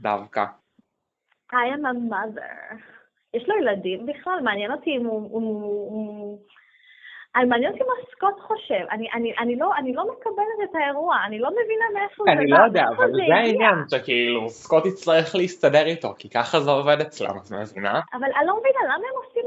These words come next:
Speaker 2: לנו את זה? מה, עם רוס ורייצ'ל? היא רווק, ואז הוא רו-, ואז, ואז היא בזוגיות,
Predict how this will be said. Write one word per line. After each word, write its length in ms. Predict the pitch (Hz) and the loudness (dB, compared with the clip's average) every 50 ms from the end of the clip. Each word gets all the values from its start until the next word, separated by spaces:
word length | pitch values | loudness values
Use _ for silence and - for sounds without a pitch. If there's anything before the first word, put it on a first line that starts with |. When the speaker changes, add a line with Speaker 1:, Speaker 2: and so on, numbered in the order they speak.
| 508 494 | -4 -6
Speaker 2:
לנו 140 | 466 339 240 | -6 -6 -6
את 60 | 208 | -6
זה? 80 | 196 202 | -6 -8
מה, 100 | 208 196 | -8 -8
עם 120 | 202 208 | -8 -6
רוס 200 | 208 247 320 330 - - | -4 -4 -4 -4 -6 -8
ורייצ'ל? 640 | 233 240 214 190 214 285 330 - - - 427 359 254 240 247 - - - 240 - | -8 -8 -6 -6 -6 -8 -8 -8 -8 -6 -4 -2 -2 -4 -4 -10 -18 -20 -12 -8
היא 160 | 277 349 359 | -6 -4 -2
רווק, 440 | 392 403 320 302 330 254 226 226 - 196 | -2 -2 -2 0 -2 -2 -2 -4 -8 -8
ואז 140 | 220 233 - 240 247 | -6 -6 -6 -6 -8
הוא 120 | 294 349 | -8 -4
רו-, 300 | 392 415 370 320 269 240 240 | -4 -4 -4 -4 -10 -8 -6
ואז, 200 | 262 269 294 269 247 - - 214 247 | -4 -4 -4 -6 -10 -14 -10 -4 -2
ואז 160 | 262 294 294 285 - - | -2 -2 -2 -6 -12 -14
היא 280 | 254 240 277 311 311 339 | -12 -8 -6 -6 -4 -2
בזוגיות, 520 | 381 330 311 330 269 254 277 320 392 392 | -4 -4 -4 -4 -6 -6 -6 -6 -6 -8